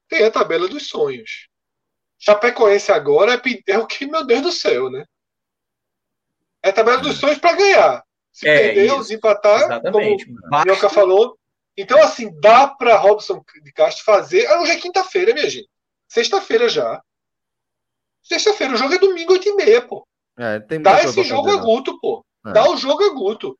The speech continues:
Speaker 3: É.
Speaker 1: Se Guto ganhar, é mais fácil arrumar com Guto do que sair
Speaker 2: E arrumar
Speaker 1: procurando,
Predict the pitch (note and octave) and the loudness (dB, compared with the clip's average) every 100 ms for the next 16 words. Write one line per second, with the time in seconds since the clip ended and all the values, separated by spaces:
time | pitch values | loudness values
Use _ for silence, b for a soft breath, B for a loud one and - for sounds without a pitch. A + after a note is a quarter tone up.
0 | _ - F#2+ C#4 D4 E4+ D4+ C#4 F#3 G3 | _ -14 -8 -8 -6 -6 -2 0 4 4
1 | C#5+ D5+ - _ _ _ _ _ _ _ | 4 4 0 _ _ _ _ _ _ _
2 | _ - B3+ D4+ C#4+ - A#3 C4+ D4+ B3+ | _ -4 2 2 2 2 2 2 0 0
3 | A3 A3 C#4+ C#4+ - C#4+ C4+ F#3+ C#3+ - | 2 4 4 0 -2 -2 -2 -8 -10 -16
4 | A#2+ _ _ _ _ _ _ _ _ _ | -20 _ _ _ _ _ _ _ _ _
5 | _ _ D3+ G3 G#3 G3+ - A3+ E3 D#3+ | _ _ -6 -4 2 0 2 2 2 0
6 | G3 A#3+ _ _ _ _ _ _ F#3+ G3+ | -8 -10 _ _ _ _ _ _ 0 2
7 | C#3 C3+ - | 2 0 0